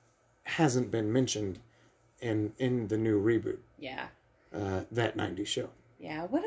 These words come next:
Speaker 2: other sitcoms do we watch or have we watched?
Speaker 1: Well,
Speaker 2: I
Speaker 1: shall
Speaker 2: mean,
Speaker 1: we check the shelf?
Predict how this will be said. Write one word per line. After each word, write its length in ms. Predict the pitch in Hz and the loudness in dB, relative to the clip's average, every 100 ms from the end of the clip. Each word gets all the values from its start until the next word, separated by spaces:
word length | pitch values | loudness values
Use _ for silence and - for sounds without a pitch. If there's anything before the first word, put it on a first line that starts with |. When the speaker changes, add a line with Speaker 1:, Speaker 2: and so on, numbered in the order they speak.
| 440 | 0
Speaker 2:
other 160 | 381 | 0
sitcoms 680 | 294 - 240 - 240 202 202 | 0 0 -2 -2 -4 -4 -4
do 120 | 208 | -6
we 140 | 196 190 | -4 -4
watch 580 | 175 170 156 - - 190 | -4 -4 -6 -8 -10 -2
or 300 | 190 175 170 | 0 0 -2
have 240 | 196 175 | -4 -2
we 120 | 180 | -2
watched? 380 | 175 175 170 - 95 | -4 -4 -6 -8 -4
Speaker 1:
Well, 180 | 120 160 | -2 -2
Speaker 2:
I 40 | 214 | 0
Speaker 1:
shall 60 | 240 | 2
Speaker 2:
mean, 240 | 240 233 | 4 6
Speaker 1:
we 100 | 110 | 4
check 260 | - 117 - | 4 -2 -2
the 60 | 110 | -2
shelf? 400 | 139 135 170 | 0 0 -2